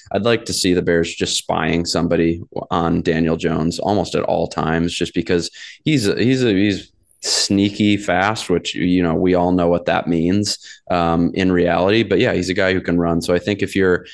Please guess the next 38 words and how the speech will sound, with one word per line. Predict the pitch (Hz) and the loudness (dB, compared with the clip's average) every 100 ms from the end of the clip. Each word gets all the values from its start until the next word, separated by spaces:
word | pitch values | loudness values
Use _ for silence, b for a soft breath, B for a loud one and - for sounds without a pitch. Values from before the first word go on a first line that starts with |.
| B B | B B
able | 95 98 98 | 0 2 0
to | - 98 | 0 -2
contain | 101 92 - 92 92 95 | 0 -2 0 0 2 2
him, | 98 90 92 95 | 2 2 0 0
make | 90 85 | -2 -2
sure | - 92 | 0 0
that | 90 - | 0 0
he | 101 87 | -2 0
doesn't | 90 85 85 - | 0 0 -2 0
get | 90 | 0
out | 85 82 - _ - | 2 0 -2 _ -8
of | 90 82 | -6 -4
the | |
pocket | 80 85 90 80 - _ - | -4 -4 -2 -4 -6 _ -6
too | 110 | 0
much, | 95 95 - - - B B B B | 2 0 -2 -6 -10 B B B B
then | - 95 | -4 0
you'll | 92 | 0
be | 85 82 76 - - | 0 0 -2 -8 -6
okay. | 85 - 58 71 - B B B B B B B | -4 -2 -4 -6 -12 B B B B B B B
When | 123 | -2
it | 131 | 2
comes | 151 135 | 2 2
to | |
the | 139 | 2
Giants | 117 127 127 92 | 2 2 0 0
defense, | 90 117 120 123 120 120 - | 2 2 2 2 2 0 -4
again, | - 101 104 101 101 76 76 | -2 0 2 2 2 2 0
similar | - 107 104 | 0 2 2
to | 98 95 | 0 0
the | 92 | 2
offense, | 90 87 92 90 - _ _ | 2 0 0 -2 -4 _ _
pretty | - 117 | -4 0
young. | 104 95 92 95 98 - | 2 2 2 0 -2 -4
They | 90 | 0
have, | 90 85 | 0 0
uh, | - 87 85 - | 0 2 2 0
two | - 127 117 110 104 - | -2 2 4 4 2 0